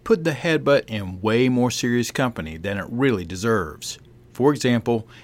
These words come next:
it is considered an unsporting and violent method that would only be employed by truly dangerous people who need to be locked up for longer." Again, this takes us back to one and two above.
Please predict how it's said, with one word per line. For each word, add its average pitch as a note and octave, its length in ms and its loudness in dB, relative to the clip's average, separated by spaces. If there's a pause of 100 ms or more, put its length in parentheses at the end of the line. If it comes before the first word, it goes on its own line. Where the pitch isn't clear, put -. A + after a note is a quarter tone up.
(160)
it A2 100 0
is G#2+ 140 -2
considered A#2+ 480 0
an G#2+ 340 0
unsporting C#3 960 0
and G#2 240 -4
violent A#2 420 2
method A2+ 540 -2 (460)
that C3 120 6
would B2+ 180 4 (180)
only E3 320 2
be D#3 180 6
employed A#2+ 480 4
by G2+ 140 4
truly A2+ 340 2
dangerous A2+ 560 2
people D#2+ 500 -2 (300)
who A2 140 0
need A#2+ 220 4
to G#2+ 60 0
be G2 140 -2
locked F#2 300 -2
up E2 160 -6
for - 100 -6
longer." G#2+ 480 0 (840)
Again, A2 360 4 (380)
this D3+ 220 4
takes C3+ 280 2
us A#2+ 120 0
back C3 400 2
to A#2 100 -4
one A2 220 0
and G#2+ 120 -2
two C#3+ 260 2
above. G#2+ 520 2